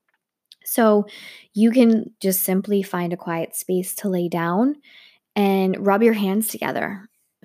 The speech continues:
Feel that energetic current between your hands as you slowly move them apart and back together. And then place,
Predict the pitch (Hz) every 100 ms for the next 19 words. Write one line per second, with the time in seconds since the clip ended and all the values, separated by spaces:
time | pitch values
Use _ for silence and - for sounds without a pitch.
0 | - 208 202 208 196 196 185 185 185 175
1 | 170 - - 175 175 254 - 202 190 -
2 | 185 180 170 175 180 170 226 - - 180
3 | 165 185 185 - 175 175 170 175 175 165
4 | 170 170 165 - 170 170 - 190 185 165
5 | 170 - 175 170 170 202 262 - _ _
6 | _ _ _ _ _ _ _ 226 240 233
7 | 226 233 240 -